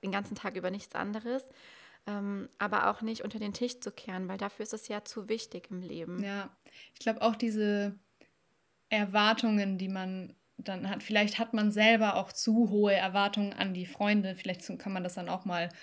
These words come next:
Speaker 2: reflektieren, ob man da vielleicht ein bisschen runterschrauben sollte, weil man vielleicht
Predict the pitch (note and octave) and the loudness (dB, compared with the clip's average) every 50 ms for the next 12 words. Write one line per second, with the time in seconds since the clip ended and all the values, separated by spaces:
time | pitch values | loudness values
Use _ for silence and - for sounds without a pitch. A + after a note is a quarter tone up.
0 | - - - - - - F#3+ - - F#3+ F3 - - - - A3 G3+ F#3 F3+ F3+ | -18 -18 -18 -10 -6 -6 -6 -4 -2 -4 -4 -4 -2 0 2 4 4 4 2 2
1 | G3+ A3 A#3+ - - _ _ _ _ - - F#3+ F#3 - G3 G3 F#3+ G3 G3 G3 | 2 0 0 -2 -6 _ _ _ _ -4 -4 -2 0 0 0 2 4 4 4 4
2 | - F#3+ G3 F#3+ F3+ - G#3 G3+ - G#3+ G3 G3 A#3+ C#4 D4 C4 A#3 G3+ - - | 2 0 -2 0 2 4 4 4 4 4 4 6 8 8 8 8 6 4 2 0
3 | F#3 F#3 F#3 F#3 F#3 F3+ F#3 F#3 F3+ F3+ F3+ F#3+ F#3 F3 F3+ F#3 F#3+ F#3+ F#3 F3+ | 0 0 0 0 0 0 0 2 2 2 0 -2 -2 0 2 2 4 4 2 0
4 | F3+ F3+ - F3+ F3 E3 E3 D#3+ - | -2 -4 -4 -4 -4 -4 -4 -4 -8